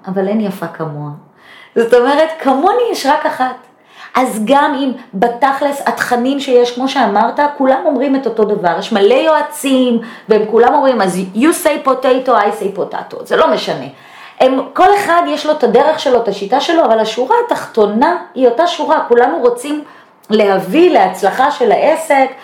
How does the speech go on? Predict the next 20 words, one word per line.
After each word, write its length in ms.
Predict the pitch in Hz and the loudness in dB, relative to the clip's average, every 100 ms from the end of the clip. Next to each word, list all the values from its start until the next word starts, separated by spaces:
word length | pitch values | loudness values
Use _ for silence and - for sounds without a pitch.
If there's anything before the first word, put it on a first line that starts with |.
| - - | -20 0
לעסק 420 | 180 175 180 185 | 2 4 0 -4
שמתרומם, 800 | - 180 160 160 165 277 330 294 | -4 -6 -2 0 2 2 2 0
שעולה, 640 | - - 262 190 294 320 285 | -2 0 2 4 4 2 2
שגדל, 640 | - 156 185 190 302 285 277 - _ | 0 0 0 2 2 2 -2 -8 _
זה 140 | 294 381 381 339 320 294 | 0 2 4 2 2 0
השורה 300 | 277 294 269 | 0 0 2
התחתונה. 440 | 269 - 240 214 101 - - _ _ - _ - | 0 -2 -2 0 -2 -10 -20 _ _ -20 _ 2
איך 240 | 285 - 359 | 4 4 4
לעשות 380 | 349 349 349 | 2 2 0
את 140 | 349 285 | 0 0
זה? 100 | 349 349 - - _ - | 0 -2 -14 -20 _ 0
כאן 220 | 320 381 320 | 2 2 0
נכנס 680 | 196 220 233 262 294 - - _ | -4 -2 0 0 -2 -10 -20 _
הקסם 520 | 180 180 294 - 285 196 | -8 -4 -2 -2 -2 -2
האישי, 580 | 156 135 - 208 208 - - - - | -2 -4 -2 0 0 -4 -18 -14 -2
כאן 220 | 277 277 | 0 0
נכנס 480 | 226 214 220 233 226 | -4 -2 0 0 -2
האופי, 840 | 165 160 - 226 240 - 214 208 - - - | -2 -2 2 2 2 -2 -6 -6 -8 -10 -2
האיכויות, 720 | 185 185 180 175 220 220 214 | 0 0 0 2 4 4 0
הערכים. 640 | 180 165 165 - 240 233 | -6 -4 -6 -2 0 0